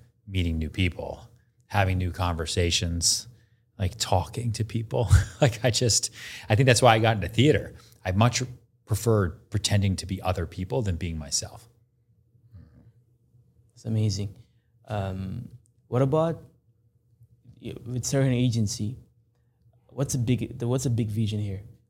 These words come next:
Speaker 2: Like, uh, what's your goal? And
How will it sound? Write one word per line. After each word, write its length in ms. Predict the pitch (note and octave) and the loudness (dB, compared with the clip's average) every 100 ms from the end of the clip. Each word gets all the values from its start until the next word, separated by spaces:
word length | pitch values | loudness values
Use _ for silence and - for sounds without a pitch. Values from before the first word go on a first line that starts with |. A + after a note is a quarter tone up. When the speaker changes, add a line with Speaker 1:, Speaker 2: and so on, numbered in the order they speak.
| _ | _
Speaker 2:
Like, 240 | G2+ G2+ G#2+ | -6 -4 -2
uh, 140 | G#2 | -4
what's 320 | G2+ A2+ A2+ | -2 -4 0
your 100 | B2+ | -2
goal? 440 | G2+ A2+ G2+ G#2 - _ _ _ _ - | 0 0 -2 -4 -12 _ _ _ _ -8
And 420 | G#2+ G#2+ G#2 | -2 -2 -2